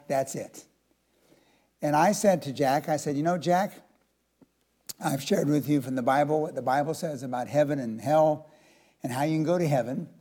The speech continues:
I said, "Jack, let's suppose you're right,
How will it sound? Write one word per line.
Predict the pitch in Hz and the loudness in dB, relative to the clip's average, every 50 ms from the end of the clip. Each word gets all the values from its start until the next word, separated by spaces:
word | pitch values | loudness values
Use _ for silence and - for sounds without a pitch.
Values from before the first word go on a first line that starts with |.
| _ _ _ _ _ _ _ _ _ _ _ _ | _ _ _ _ _ _ _ _ _ _ _ _
I | - 240 | -6 -4
said, | 208 - 226 233 180 139 | -2 -2 -2 -2 0 2
"Jack, | 190 214 240 247 - - | 4 4 4 4 2 -2
let's | 277 294 - | -4 -4 -4
suppose | - 233 151 - 165 185 190 175 147 117 | -4 -6 -2 0 2 2 2 2 -2 -4
you're | 135 151 147 | -4 -2 -2
right, | 143 143 131 104 - - - - | -2 -2 -4 -4 -6 -10 -16 -20